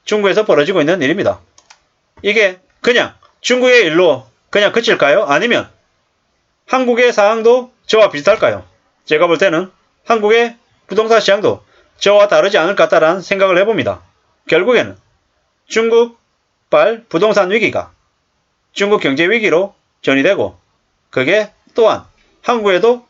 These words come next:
여파를 미쳐서 한국에도 매우 어려운 경제 충격이 생길 거다라는 게 제가 보는 해석입니다. 아무쪼록 제 해석이 틀리길 바라고요. 아무쪼록 중국 또한 저러한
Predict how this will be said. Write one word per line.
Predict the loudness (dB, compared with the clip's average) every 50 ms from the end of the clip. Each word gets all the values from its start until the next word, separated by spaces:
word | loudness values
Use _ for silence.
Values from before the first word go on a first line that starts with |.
| _ _ _
여파를 | -2 0 0 2 0 0 0
미쳐서 | -2 -2 -2 -4 -6 -6 -10 -12 _
한국에도 | -2 -2 -2 0 0 0 0 2 2 0 0
매우 | 0 0 2 2 0 2 0
어려운 | 2 2 2 0 -2 -4 -12 _ _ _ _
경제 | -6 -4 -4 -4 -4
충격이 | -4 -4 -2 -2 -4 -4 -6 -10 -12 _ _ _ _
생길 | -6 -6 -4 -2 -2 -2
거다라는 | 0 2 2 4 4 2 2 0 0
게 | 0 -2 -2 -2 -8 _ _ _
제가 | -2 -2 0 2 2 2
보는 | 2 0 0 -2 -2 -6 -14 _ _ _ _ _ _ _ _ _ _
해석입니다. | 0 0 0 0 -2 -4 -6 -10 -12 -14 _ _ _ _ _
아무쪼록 | -2 -2 0 0 0 0 0 2
제 | 0 0
해석이 | 0 0 0 -2 -2 -4 -4 -8 _ _ _
틀리길 | -2 0 0 0 -2 0 0
바라고요. | 0 2 2 0 0 0 -4 -4 -6 -10 _ _ _ _ _ _ _ _ _ _
아무쪼록 | _ 0 0 0 0 0 0 0 -2 -4 -8 _ _ _ _ _ _
중국 | -4 -2 0 0 0 0
또한 | 0 0 0 0 -2 -8 -16 _ _ _ _ _ _
저러한 | -2 2 2 2 2 0 -4 -8